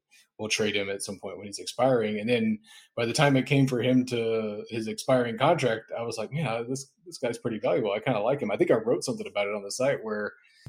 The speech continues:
you know, he, he became more than an expiring contract to me. I actually enjoyed his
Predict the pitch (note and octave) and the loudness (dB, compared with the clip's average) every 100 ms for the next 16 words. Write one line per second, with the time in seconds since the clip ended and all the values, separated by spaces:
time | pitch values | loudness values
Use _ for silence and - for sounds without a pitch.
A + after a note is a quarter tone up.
0 | - G#2+ G#2+ G2+ A2 - A2 A2 - _ | -10 -4 -2 -2 -4 -6 -8 -8 -8 _
1 | _ G#2+ G#2+ B2+ C3+ B2+ A2 A2+ A2 G#2+ | _ -14 -6 0 4 4 4 2 0 -2
2 | G#2 - A#2 A2 A2 A2+ D#3+ A2+ G2+ - | -4 -2 0 2 0 0 0 2 0 -2
3 | G#2 G2 G2+ G2+ A2+ B2 A#2 G#2 G#2 G#2+ | -6 -4 -2 -2 -2 -4 -2 -2 -4 -6
4 | A#2 A2+ G#2+ G2+ | -6 -6 -6 -10